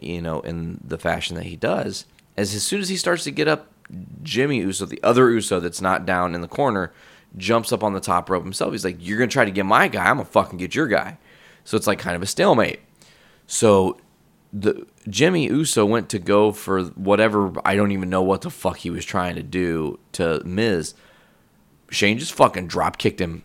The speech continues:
like, from the top rope out of midair. It was a fucking, it was a collision of brutality. It was fucking awesome. It was another moment that Shane McMahon steals the damn show because he's fearless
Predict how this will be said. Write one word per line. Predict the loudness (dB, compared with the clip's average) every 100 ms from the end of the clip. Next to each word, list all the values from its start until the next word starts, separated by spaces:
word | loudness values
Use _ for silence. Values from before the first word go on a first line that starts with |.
| -6
like, | -4 -4 -4
from | 0 2
the | 0
top | -2 -4 -2
rope | -2 -2
out | -4
of | -4
midair. | -4 0 2
It |
was | 2 2
a |
fucking, | 0 0 2 0
it | 2
was | 2
a | 2
collision | -2 -6 0 4 4 4 0
of | 0 -2 -4 -16 -12
brutality. | -4 -2 -2 -4 -6 0 2 2 -2 -10 -12 _ _ _ _ _ _ _
It | 0 2
was | 2 0 -2 -12 -20
fucking | -20 -20 -2 0 0 -2 -2
awesome. | -2 -2 -4 -6 -6
It |
was | -4 -2
another | 0 2 4 2 -2 -10 _ -20
moment | -4 2 4 4 2
that | -2 -4
Shane | -2 -2 -2
McMahon | -2 -2 -2 -2
steals | -2 0 0
the | -4
damn | -6 -4 -4 -6
show | -4 -2 -2
because | -6 -10
he's | -8 -8
fearless | -6 -4 -4 -6 -14